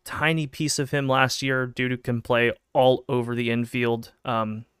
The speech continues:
I hope he play-, he's a daily player. Um, Santander will be really fun. Ryan Mountcastle will be fun. Austin Hayes, Adam Frazier, Jorge Mateo.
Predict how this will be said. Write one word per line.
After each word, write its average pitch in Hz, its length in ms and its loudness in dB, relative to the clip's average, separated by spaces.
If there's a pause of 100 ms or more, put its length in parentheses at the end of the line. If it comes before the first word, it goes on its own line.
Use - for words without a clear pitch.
(240)
I 131 100 6
hope 127 200 2
he 127 80 -2
play-, 113 260 -2
he's 120 160 -4
a 117 60 -4
daily 113 320 -2
player. 110 360 -4 (460)
Um, 101 540 -4 (640)
Santander 120 520 2
will 117 100 2
be 120 100 0
really 113 260 0
fun. 113 280 -4
Ryan 117 200 0
Mountcastle 113 460 -2
will 113 80 -4
be 113 100 -6
fun. 113 360 -4 (180)
Austin 123 380 0
Hayes, 117 420 -2
Adam 120 240 -2
Frazier, 113 380 -4
Jorge 117 200 -2
Mateo. 117 520 -2